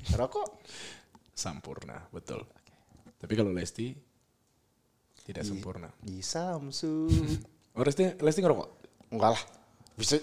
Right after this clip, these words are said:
Speaker 1: bisa aja nih orang ya. Gua, gua cuma melesetin doang. <laughs>
Speaker 2: Ya kan kita nggak tahu kehidupan
Speaker 1: Enggak.
Speaker 2: kalian kan, privasi kalian tidak pernah
Speaker 1: Enggak lah.
Speaker 2: diumbar. Jadi kekurangan Lesti?
Speaker 1: Kekurangan Lesti yang gua tahu.
Speaker 2: Hmm.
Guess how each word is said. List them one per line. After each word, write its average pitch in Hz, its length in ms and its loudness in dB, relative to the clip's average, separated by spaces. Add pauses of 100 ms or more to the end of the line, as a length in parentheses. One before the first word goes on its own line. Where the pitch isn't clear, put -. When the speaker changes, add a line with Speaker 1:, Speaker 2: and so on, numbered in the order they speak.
(240)
Speaker 1:
bisa 175 320 8
aja 262 80 12
nih 226 100 12
orang 175 200 12
ya. 143 180 6
Gua, 165 220 10
gua 180 180 10
cuma 196 240 8 (160)
melesetin 170 460 8
doang. 202 180 12
<laughs> - 40 8 (840)
Speaker 2:
Ya 98 160 -6
kan 107 100 -2
kita 95 220 -4
nggak 90 160 -4
tahu 90 160 -4 (160)
kehidupan 92 240 -2
Speaker 1:
Enggak. 82 160 -2
Speaker 2:
kalian 95 220 0
kan, 104 120 -2
privasi 98 380 -2
kalian 95 240 -4
tidak 104 240 -6
pernah 90 160 -8
Speaker 1:
Enggak 80 300 -10
lah. 78 100 -12
Speaker 2:
diumbar. 95 360 -14 (680)
Jadi 139 160 0
kekurangan 143 320 6
Lesti? 131 320 4 (1120)
Speaker 1:
Kekurangan 113 320 -6
Lesti 113 160 -2
yang 117 160 -6
gua 120 300 2
tahu. 101 260 -4 (160)
Speaker 2:
Hmm. 104 240 -10